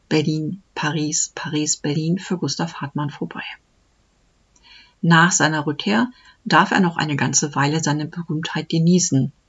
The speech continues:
Er wird eingeladen, tritt in Varietés auf, in Theatern, in Hamburg, in Breslau, in Dresden. Er unternimmt sogar noch mal eine Motorradfahrt über zehntausend Kilometer. Da war er schon siebzig Jahre alt.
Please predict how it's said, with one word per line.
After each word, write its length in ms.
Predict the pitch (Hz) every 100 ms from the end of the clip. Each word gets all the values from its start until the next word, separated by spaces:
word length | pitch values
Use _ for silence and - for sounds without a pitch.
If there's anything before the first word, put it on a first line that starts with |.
| _ _
Er 140 | - 151
wird 160 | 165 -
eingeladen, 800 | 165 175 170 165 165 175 170 165 - - _
tritt 240 | - 175 -
in 200 | 156 143
Varietés 680 | 139 170 147 - 185 185 -
auf, 360 | 170 165 170 -
in 100 | -
Theatern, 760 | - - 160 165 - 165 165
in 240 | - 147 -
Hamburg, 400 | 175 170 165 165
in 180 | 160 147
Breslau, 560 | - 156 - 156 151
in 160 | - 143
Dresden. 760 | - 170 180 - 180 180 170 - - - - _ _ _ _ _ -
Er 220 | 170 156
unternimmt 680 | 175 180 160 170 220 269 -
sogar 360 | - 160 147 165
noch 180 | 175
mal 220 | 170 160 -
eine 220 | 156 160
Motorradfahrt 920 | 156 147 - 214 190 - - 131 143
über 340 | - 147 135 127
zehntausend 920 | - 180 190 180 - 165 175 151 143
Kilometer. 520 | - 151 151 190 -
Da 160 | - 175
war 140 | -
er 80 | -
schon 200 | - 170
siebzig 360 | 170 - 185 -
Jahre 280 | 180 165
alt. 340 | 151 156 156